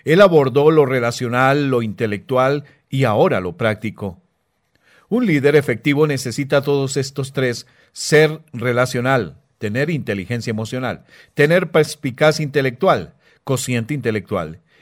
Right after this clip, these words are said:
y ser práctico, tener cociente de habilidad o destrezas ministeriales. Algunos han dicho que necesitamos mentorear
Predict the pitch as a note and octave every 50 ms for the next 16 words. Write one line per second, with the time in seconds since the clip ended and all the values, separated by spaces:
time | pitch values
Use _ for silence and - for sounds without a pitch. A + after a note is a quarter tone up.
0 | _ - G#3+ F#3+ F3 - E3 D3 C#3 - - F#3 G3+ E3+ - - G#2 - - E2+
1 | D2 - _ _ _ _ _ _ _ _ _ _ _ - C#3 C#3 C#3+ D3+ E3 F3
2 | - E3 C#3+ D3 - C3+ C3+ C3 C3 C3+ F#3 F3 D#3 C3 A2 A2 G#2 G#2+ A2 G2
3 | A#2+ B2+ C#3+ D3+ D3+ - _ - E3+ E3 D#3+ D3 C#3 - C#3+ C3 B2 A2+ C3 B2+
4 | B2+ B2+ B2+ B2+ A#2+ - - B2 B2 C3+ C#3+ D3 C3 G#2 E2+ - - _ _ _
5 | _ _ _ _ _ _ _ _ _ _ _ _ _ _ _ _ _ _ _ -
6 | D3+ D3+ C#3+ C#3 F3+ A3+ A#3 A#3 A3+ G3+ - D#3+ C3+ B2 D3 D3+ - F#3+ F#3 E3+
7 | C#3+ A#2+ G#2 - B2 A2 - B2+ G2+ C3+ C3+ D3 E3+ E3 D3+ C3 G2+ - G#2+ G2+
8 | G#2+ A#2 C3 C#3 C#3